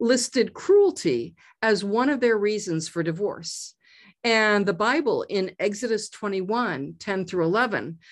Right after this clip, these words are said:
says that the neglect of provisions and the neglect of marital rights is grounds for divorce.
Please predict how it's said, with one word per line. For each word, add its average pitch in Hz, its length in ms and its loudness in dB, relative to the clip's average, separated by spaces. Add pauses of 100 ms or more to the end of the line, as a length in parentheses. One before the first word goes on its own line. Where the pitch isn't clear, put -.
(160)
says 233 460 2
that 190 480 4
the 202 80 2
neglect 196 540 0
of 170 180 -2
provisions 180 960 -4
and 165 400 0 (320)
the 202 60 0
neglect 214 460 0
of 180 80 -2
marital 196 460 -2
rights 117 400 -6
is 175 160 4
grounds 139 420 0
for 156 140 -6
divorce. 139 600 -6